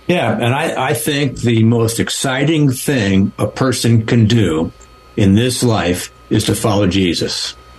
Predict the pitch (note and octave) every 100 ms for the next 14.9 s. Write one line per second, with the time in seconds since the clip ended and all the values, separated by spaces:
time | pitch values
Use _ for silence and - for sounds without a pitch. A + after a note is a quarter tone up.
0 | - - - B2 D#3 E3+ E3+ D3+ B2 C3
1 | B2 B2+ A2+ A2 A2 F#2+ - - - -
2 | - - - - D#3+ E3 D3 C3+ A2 B2
3 | G2+ A#2 G#2 A#2 G#2 G2+ G2 G#2 F2 -
4 | A2 E2 D#2 - - - - - A2+ A2+
5 | C3 A#2 B2+ C3+ C3 - - _ A2 G2
6 | - D#3 C3+ C3 A2+ G#2 F#2+ - - -
7 | G2 F#2+ - A#2+ A2 A2 G2 F2 - -
8 | - A2+ C3+ C3 G#2 A2 A2+ A#2 A2+ G2+
9 | G#2 G#2 G#2 G#2+ G#2+ G#2+ G2 G2+ G2+ G#2
10 | - - - - - - - - F#2+ G2+
11 | F#2+ B2+ C3 B2+ D#3 B2+ C#3 B2 C3 C3+
12 | C3+ B2 - - - C#3+ B2+ - F#2+ F#2
13 | G#2 - A#2 C#3 D#3+ C#3 A2 F#2+ F#2+ F2+
14 | G2+ G#2 F#2 F2 - - E2+ -